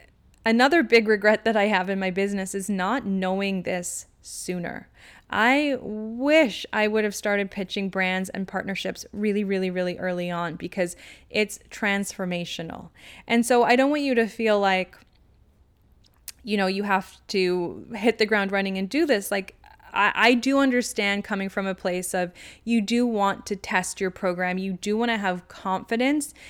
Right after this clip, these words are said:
in what you're doing. And if you need to do one or two workshop series or one or two full day kind of events or whatever it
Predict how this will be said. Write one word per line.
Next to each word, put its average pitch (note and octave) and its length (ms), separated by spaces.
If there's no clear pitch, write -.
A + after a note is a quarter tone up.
in G#3+ 260
what F#3+ 200
you're G3 220
doing. F#3 520
And A#3 120
if A3 120
you C4+ 200
need A#3 260
to B3+ 100
do G#3 280
one F#3+ 280
or G#3+ 120
two A#3+ 240
workshop G3 680
series G3+ 720
or F3+ 500
one G#3+ 320
or A#3+ 100
two A3 440
full G#3 280
day G3 300
kind G3 260
of F#3+ 80
events G3+ 380
or G3+ 80
whatever C#4 320
it C4+ 80